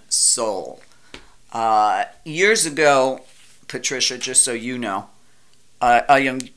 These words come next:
<laughs> at the time, a young man sent me his book called The World Peace Diet.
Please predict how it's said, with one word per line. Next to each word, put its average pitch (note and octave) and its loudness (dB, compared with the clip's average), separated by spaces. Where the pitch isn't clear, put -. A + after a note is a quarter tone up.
<laughs> - -6
at C3+ 2
the A#2 -8
time, B2 0
a B2 -8
young C#3 0
man C3 4
sent C3+ 4
me C3 -6
his B2 -2
book A2+ -2
called D#3 4
The C#3 2
World D3 4
Peace C#3 2
Diet. G2 -2